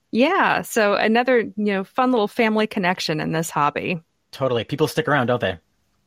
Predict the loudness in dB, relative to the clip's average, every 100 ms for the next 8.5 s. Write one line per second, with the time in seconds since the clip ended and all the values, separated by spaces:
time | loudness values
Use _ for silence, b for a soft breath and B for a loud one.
0 | _ _ _ -4 -2 0 2 2 4 4
1 | 0 -6 _ _ -4 -2 -2 0 2 2
2 | 2 -2 0 -2 -2 _ _ _ _ _
3 | _ B B B B -4 2 4 4 2
4 | 0 B B -8 -6 -4 -2 0 -2 -2
5 | -6 -4 -6 -4 -4 -4 -6 -10 -8 -4
6 | -4 -4 -8 -4 -4 -2 0 0 -2 0
7 | 2 4 4 4 4 4 4 2 4 4
8 | 2 0 -4 -4